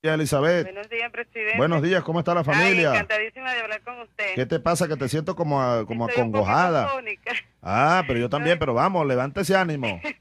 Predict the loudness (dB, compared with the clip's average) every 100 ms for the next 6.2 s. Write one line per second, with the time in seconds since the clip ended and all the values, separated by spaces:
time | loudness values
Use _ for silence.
0 | -14 -14 _ _ -2 0 4 6 6 6
1 | 6 4 2 2 2 2 2 2 2 2
2 | 0 0 -2 -2 -2 0 0 2 0 -2
3 | -2 -2 -2 -2 -2 -4 0 2 2 -4
4 | -10 -18 _ -20 -14 -12 -8 -8 -8 -10
5 | -10 -14 -14 -16 -16 -14 -18 -20 -14 -6
6 | -6